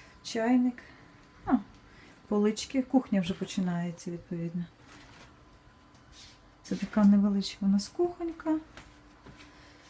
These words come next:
Ось так заходиш,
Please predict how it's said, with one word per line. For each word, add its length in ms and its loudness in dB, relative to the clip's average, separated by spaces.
Ось 160 -10
так 220 -2
заходиш, 680 2